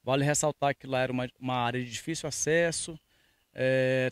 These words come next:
também a área estava bastante escura, né? Ele utilizou isso aí em seu favor, obtendo, é, êxito em sua fuga. Foi feita a busca na, na, na residência,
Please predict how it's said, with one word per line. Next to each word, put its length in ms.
também 500
a 80
área 240
estava 300
bastante 320
escura, 400
né? 320
Ele 160
utilizou 460
isso 240
aí 260
em 80
seu 180
favor, 540
obtendo, 840
é, 360
êxito 520
em 120
sua 280
fuga. 520
Foi 140
feita 300
a 40
busca 420
na, 160
na, 240
na 140
residência, 680